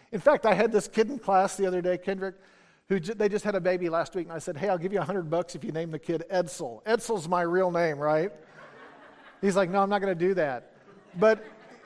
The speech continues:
what if I'd have said, "If you don't name the kid Edsel, he's gonna die"? I mean, that would be horrible, right? Any rate, dreams and visions. So check this out.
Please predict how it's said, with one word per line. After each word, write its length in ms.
what 160
if 80
I'd 160
have 80
said, 200
"If 120
you 80
don't 200
name 220
the 80
kid 240
Edsel, 400
he's 100
gonna 200
die"? 440
I 40
mean, 100
that 100
would 120
be 80
horrible, 480
right? 320
Any 220
rate, 320
dreams 440
and 140
visions. 400
So 100
check 280
this 200
out. 360